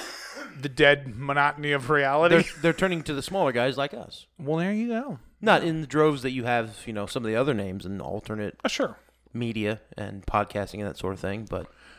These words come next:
Speaker 1: Well, and dude, are you, are you, are, like, are you, s-, I mean, I guess you're still following or, you know, kinda have an idea, like, bro, nineteen eighty-four is, is, is, we're marching along. Have you seen, have you seen,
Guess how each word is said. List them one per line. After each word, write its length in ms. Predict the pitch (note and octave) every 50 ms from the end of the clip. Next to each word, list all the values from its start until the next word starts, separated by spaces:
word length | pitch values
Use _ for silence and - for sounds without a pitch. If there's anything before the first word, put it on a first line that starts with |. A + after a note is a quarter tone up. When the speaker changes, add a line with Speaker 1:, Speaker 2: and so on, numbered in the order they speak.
| - - - - _ _ _ -
Speaker 1:
Well, 160 | - E3+ F#3
and 120 | F3+ E3 - - D#3
dude, 240 | A2+ F3 F#3 E3+ - - D3 A#2+ -
are 120 | - C3 C#3
you, 260 | C#3 C#3+ E3 G#3+ A3 -
are 60 | D3
you, 240 | D3 F3+ A3+ A#3+ - -
are, 80 | D3+ C3+
like, 160 | B2+ B2 -
are 40 | B2
you, 200 | C3 F3 A3 A#3
s-, 220 | G3 - - - - _ _ -
I 80 | B2+
mean, 140 | C#3 D3 D3
I 40 | D3+
guess 220 | D#3 G#3 F#3 -
you're 80 | E3 D3+
still 200 | - - D3+ C3
following 540 | - D3 C#3 C3+ C3+ C3 C3 B2 B2 A#2 G#2+
or, 100 | B2 B2 A#2
you 280 | A#2+ A2+ A2+ B2+ C3
know, 100 | B2+ A#2
kinda 240 | G#2+ - C#3+ C#3 C3
have 140 | A#2+ C3 B2
an 80 | B2 A#2+
idea, 340 | A#2+ A#2 A#2+ B2+ C3 B2+ A#2
like, 240 | A#2+ A#2+ - - - - _ - - - - - - _ _ _ _ _ -
bro, 180 | - D3 D3+ C#3
nineteen 300 | C3 C#3 F3+ G#3 B3 A#3+
eighty-four 440 | F3 C3 - D3+ F3+ G#3 E3 B2+ B2
is, 240 | C3 A#2+ A2+ - B2
is, 240 | A2+ A#2 A#2 A2
is, 180 | A2+ - - A2+
we're 160 | G#2 B2 C#3+ D3+
marching 380 | C#3+ B2 B2 C#3 C#3 C3+ C3 A2
along. 340 | A2 B2 C#3+ D#3+ C#3+ A#2
Have 160 | - C3 B2+ A#2+
you 100 | D3 D3
seen, 340 | - F3 F3 F3+ F3+ E3+ D3
have 120 | C#3+ C#3+
you 60 | E3
seen, 340 | E3 - F#3+ F3+ F3 D#3+ C#3+